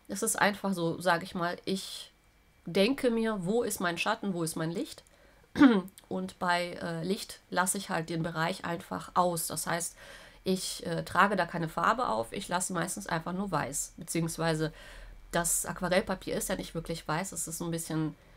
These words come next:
cremefarben. Und das wirkt halt,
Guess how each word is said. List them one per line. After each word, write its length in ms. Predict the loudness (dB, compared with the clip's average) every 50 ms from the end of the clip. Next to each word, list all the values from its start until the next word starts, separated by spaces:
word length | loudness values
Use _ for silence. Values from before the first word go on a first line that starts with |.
| -20 -20 -20 -16 -14
cremefarben. 760 | -6 -2 0 0 0 0 2 2 4 6 6 4 2 0 -6 -8 -12 -16 -20 -20 -20 -20 -20 -20 -20 -20 -20 -20 -20 -20 -20 -20 -20 -20 -20 -20 -10 -4
Und 500 | -2 0 0 0 -2 -4 -6 -12 -14 -16 -20 -20 -20 -20 -20 -20 -20 -20 -20 -20 -20 -20 -20 -20 -20 -6 -2
das 380 | 0 0 2 2 0 -2 -2 0
wirkt 380 | 0 0 0 0 -4 -6 -4
halt, 440 | -2 -2 -2 -2 -4 -6 -10 -10 -12